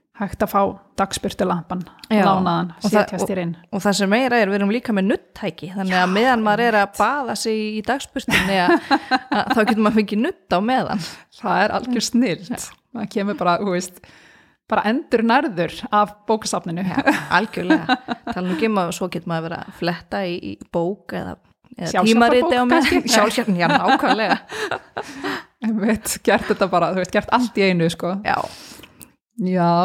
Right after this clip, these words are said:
Speaker 1: þetta hljómar mjög vel. Hlutlaust mat, enn og
Speaker 2: Já.
Speaker 1: aftur. <laughs> Það er hérna, já, ef við kannski að ræða, eh, svona kannski ýmsa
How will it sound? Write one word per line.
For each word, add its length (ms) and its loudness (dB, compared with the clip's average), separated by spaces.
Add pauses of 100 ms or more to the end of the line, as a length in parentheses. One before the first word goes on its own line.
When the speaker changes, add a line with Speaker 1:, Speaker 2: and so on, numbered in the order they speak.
Speaker 1:
þetta 300 2
hljómar 460 -2
mjög 500 0
vel. 460 -8 (520)
Hlutlaust 520 4
mat, 360 2
enn 180 6
og 20 6
Speaker 2:
Já. 80 6
Speaker 1:
aftur. 360 0
<laughs> 1800 -2
Það 160 2
er 100 4
hérna, 460 2 (680)
já, 400 -4
ef 200 2
við 80 -2
kannski 340 -2
að 80 0
ræða, 460 2 (680)
eh, 460 2
svona 220 -4
kannski 320 -4
ýmsa 460 -2